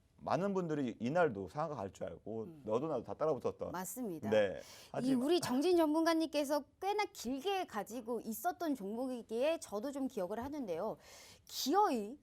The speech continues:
Speaker 2: 어떻게든 이 떨어지는 종목을 정말 뜨잡두수 우리가 기어이 수익을 보고 나왔던 종목입니다.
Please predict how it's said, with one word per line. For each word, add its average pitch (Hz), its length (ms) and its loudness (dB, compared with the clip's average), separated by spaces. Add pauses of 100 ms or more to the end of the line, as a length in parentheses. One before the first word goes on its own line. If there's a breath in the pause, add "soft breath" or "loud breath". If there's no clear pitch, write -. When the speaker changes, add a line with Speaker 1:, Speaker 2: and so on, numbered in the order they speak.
(220)
Speaker 2:
어떻게든 233 920 0 (280)
이 330 360 0
떨어지는 381 560 4
종목을 294 560 -2
정말 262 500 0
뜨잡두수 330 600 -6 (440 soft breath)
우리가 285 260 4
기어이 320 340 -2
수익을 427 420 -2
보고 254 280 -2
나왔던 254 640 0
종목입니다. 180 680 -10